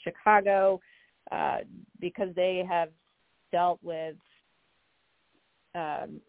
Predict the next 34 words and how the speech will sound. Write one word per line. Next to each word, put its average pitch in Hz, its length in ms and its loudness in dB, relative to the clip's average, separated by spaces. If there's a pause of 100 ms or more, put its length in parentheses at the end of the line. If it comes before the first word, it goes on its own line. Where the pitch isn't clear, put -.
(240)
a 180 100 2
number 190 300 6
of 175 80 -2
illegal 185 300 0
aliens 170 500 -4 (100)
being 170 360 -8 (680)
transferred 247 600 2
there. 165 280 0
Now 165 380 -6
it's 156 160 -12
a 156 60 -16
drop 165 260 -2
in 165 60 -18
the 156 80 -16
bucket 170 440 -6
compared 175 380 -8
to 160 80 -10
what 156 240 -2
Texas 214 380 0
has 165 120 -6
had 160 200 0
to 160 60 -12
deal 156 300 4
with, 175 240 6
but 175 140 4
nonetheless, 175 680 -2
it - 180 -2
has 165 140 -8 (120)
put 185 140 4
a 170 120 2
very 170 360 2
bright 165 340 2
spotlight 156 640 0
on 156 500 -4